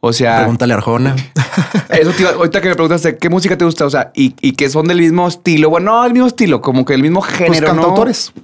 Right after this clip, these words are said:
Speaker 1: O sea, ajá. Trova-, ¿qué se les dice? ¿Trovadores o?
Speaker 2: Es que el, el trovador es el güey que se sienta a cantar un poema con una guitarra.
Speaker 1: Pues igual.
Speaker 2: Y, y Arjona
Speaker 1: Pues él empezó también la trova, güey.
Speaker 2: Pues no sé, bueno, ¿qui-, quién
Speaker 1: Sí,
Speaker 2: sabe?
Speaker 1: sí, sí.
Speaker 2: Quizás.
Speaker 1: No, sí, él empezó en la trova. Y Arjona para mí, haz de cuenta que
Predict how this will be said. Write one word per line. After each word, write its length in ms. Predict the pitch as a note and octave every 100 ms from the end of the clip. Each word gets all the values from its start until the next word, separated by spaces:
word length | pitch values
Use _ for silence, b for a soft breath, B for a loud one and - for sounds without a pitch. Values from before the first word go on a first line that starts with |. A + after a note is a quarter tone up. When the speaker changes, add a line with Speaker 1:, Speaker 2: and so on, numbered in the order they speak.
| B2
Speaker 1:
O 100 | C3
sea, 340 | C#3 C3 B2+
ajá. 320 | B2+ E3 - - C3
Trova-, 380 | - D3+ - D#3
¿qué 100 | F#3
se 80 | F3
les 100 | D#3+
dice? 160 | C#3+ -
¿Trovadores 640 | C3+ B2+ D3 A3+ B3+ B3
o? 60 | G3+
Speaker 2:
Es 100 | E3+
que 60 | D#3
el, 120 | F3
el 100 | D#3+
trovador 380 | C#3+ D#3+ D3+ E3+
es 100 | F#3
el 100 | F3
güey 140 | E3
que 80 | D#3+
se 100 | D#3
sienta 340 | C#3+ D3+ D3 D#3+
a 80 |
cantar 360 | D3 B2+ C3 C#3
un 140 | C#3+
poema 320 | C#3 D3 D#3 D3
con 80 |
una 180 | C3 C3+
guitarra. 560 | B2+ A#2 - C#3 D3+ G3+ _ _
Speaker 1:
Pues 220 | D#3 -
igual. 260 | F3+ D3 D3 D3
Speaker 2:
Y, 40 |
y 40 | D3
Arjona 800 | C3+ - C#3+ D3 D3 C#3+ B2+ A2+
Speaker 1:
Pues 160 | D3 C3 A#2+
él 140 | A#2
empezó 320 | C#3+ G#3+ F#3+
también 260 | F3+ G3 G3+
la 100 | E3+
trova, 320 | - C3+ A3
güey. 180 | - D#3
Speaker 2:
Pues 340 | E3 D#3 C#3 C3+
no 180 | D#3
sé, 300 | D#3+ - A2
bueno, 260 | A2 B2+ D3
¿qui-, 200 | F3+ F3
quién 200 | - G3+
Speaker 1:
Sí, 80 | C3
Speaker 2:
sabe? 220 | C3+ C#3+
Speaker 1:
sí, 80 | D#3
sí. 60 | D3
Speaker 2:
Quizás. 320 | D#3 D3+ A#2+ -
Speaker 1:
No, 200 | D3+ D#3
sí, 120 | E3
él 100 | D#3
empezó 280 | F3 D#3+ D#3
en 60 |
la 80 | D#3+
trova. 280 | D#3 F#3+ F3
Y 80 | C#3
Arjona 480 | B2+ B2 - C3 E3
para 160 | D3+ B2
mí, 120 | B2+
haz 120 | B2+
de 80 | D#3+
cuenta 340 | D3+ C3 D#3
que 280 | D#3 B2+ -